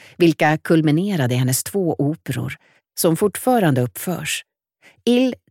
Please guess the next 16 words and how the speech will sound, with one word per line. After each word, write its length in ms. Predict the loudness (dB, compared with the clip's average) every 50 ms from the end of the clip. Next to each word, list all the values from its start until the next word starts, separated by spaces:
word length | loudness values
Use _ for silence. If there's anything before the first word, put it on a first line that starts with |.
| _ -8
Trionfo 800 | -2 0 2 4 4 2 2 -2 -4 -8 -8 -6 -4 -4 -4 -6 -6 -4
della 340 | 0 2 2 4 2 0 -2
Fadeltà, 840 | -4 -2 -2 0 2 2 2 0 0 -2 _ -4 -4 -2 -4 -4 -8 _ _ _ _ _ _ _ _ _ _ _ -4
sjuttonhundrafemtiofyra, 1500 | 0 0 0 0 0 0 2 2 2 2 2 0 -2 0 -2 -2 -2 -2 -4 -6 -4 -4 -6 -4 -4 -6 -6 -6 -8 -10 _ _ _ _ _ _ _ 0
och 300 | 2 2 2 0 -6 -20 _ _ _
Talestri, 640 | -2 0 2 2 2 0 -2 -4 -4 -4 -4 -4 -6 _ _ _ _ -6
Regina 680 | 0 0 0 0 0 -2 -2 0 -2 -2 -4 -4 -6 -10 _
della 240 | 0 2 2 2 2
Amazzoni, 760 | 0 0 0 0 0 -2 -2 -4 -2 -2 -2 -2 -2 -2 -4 -6 _ _
sjuttonhundrasextio, 1300 | -6 -2 -2 -2 _ -2 -4 -2 0 0 0 -2 -2 -4 -4 -4 -6 -6 -6 -8 -10 -8 -10 -12 -14 -14 -18 _ _ _ _ _ _ _ -10
skrev 320 | -8 0 2 4 4 4 4
hon 120 | 4 4
librettot 600 | 4 4 2 2 0 -2 -4 _ -10 -10 -8 -8
till 340 | -10 -6 -4 -2 -2 -2 -2
Hasses 500 | 0 -2 -2 -2 -2 -2 -2 -2 -2 -2 -2
oratorium 800 | -2 -2 -2 -2 -2 -2 -2 -2 -2 0 0 0 0 0 -2